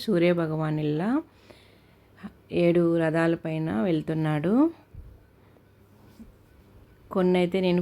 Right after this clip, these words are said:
ఫొటోస్, పిక్స్ అయితే పెట్టానండి. నేను దర్శించుకున్న వరకు వీడియోస్ పెట్టాను. ఇవన్నీ నేను పిక్స్ తీసుకున్నాను అనమాట. అవి కూడా మీకు చూపిద్దామనేసి ఇలా వీడియో చేస్తున్నానండి.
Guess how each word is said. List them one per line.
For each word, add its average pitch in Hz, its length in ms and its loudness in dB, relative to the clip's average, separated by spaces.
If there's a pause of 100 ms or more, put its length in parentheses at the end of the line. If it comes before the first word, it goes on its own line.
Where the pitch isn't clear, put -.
ఫొటోస్, 175 420 -2
పిక్స్ - 300 -8
అయితే 180 260 -2
పెట్టానండి. 160 720 -2 (680)
నేను 180 240 4
దర్శించుకున్న 180 640 -4 (100)
వరకు 165 300 -4 (140)
వీడియోస్ 175 320 2 (100)
పెట్టాను. 160 480 -4 (600)
ఇవన్నీ 170 360 2
నేను 180 160 2 (120)
పిక్స్ 175 300 -8
తీసుకున్నాను 175 600 -6
అనమాట. 151 360 -4 (1600)
అవి 160 200 2
కూడా 185 200 2
మీకు 175 220 -2
చూపిద్దామనేసి 165 840 -2 (120)
ఇలా 170 140 2 (100)
వీడియో 156 180 0 (120)
చేస్తున్నానండి. 160 800 -4